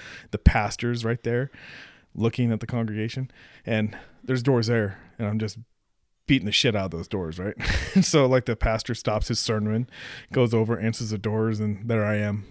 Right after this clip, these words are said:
My mom's like, "What? What?" <laughs> And so, <clears throat> yeah, anyways, it turns out, um, the, the girl that w-, uh, who, uh,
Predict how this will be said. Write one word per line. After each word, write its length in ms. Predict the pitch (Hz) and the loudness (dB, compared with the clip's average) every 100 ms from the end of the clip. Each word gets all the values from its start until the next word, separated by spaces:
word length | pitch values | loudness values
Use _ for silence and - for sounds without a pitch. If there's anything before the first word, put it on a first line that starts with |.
| - | -8
My 140 | 104 | -6
mom's 260 | 107 98 95 | -4 -4 -6
like, 180 | 95 107 | -10 -8
"What? 160 | 143 - - - - - | -10 -10 -20 -20 -14 -4
What?" 320 | 180 - - - | -2 -2 -8 2
<laughs> 720 | 170 - - - - - - | 2 2 -6 -12 -10 -10 -2
And 80 | 147 | 2
so, 240 | 156 147 - | 6 4 6
<clears throat> 60 | 247 | 8
yeah, 500 | 240 220 170 135 - - - - - - | 12 12 10 6 -2 -8 -12 -6 0 4
anyways, 480 | 165 170 180 135 151 | 8 10 10 10 6
it 80 | 143 | 6
turns 200 | 151 139 | 6 6
out, 160 | 139 - - - - | 4 0 -14 -10 0
um, 320 | 127 110 107 - - - - - - - | 2 4 2 -4 -18 -20 -20 -20 -10 0
the, 340 | 127 113 98 | 4 4 2
the 100 | 107 | 0
girl 320 | 113 135 127 117 | 2 4 6 4
that 120 | 113 | 2
w-, 200 | 82 107 - | 0 -2 -4
uh, 120 | 92 | -8
who, 180 | 110 117 | -6 -8
uh, 360 | - 107 101 | -8 -6 -8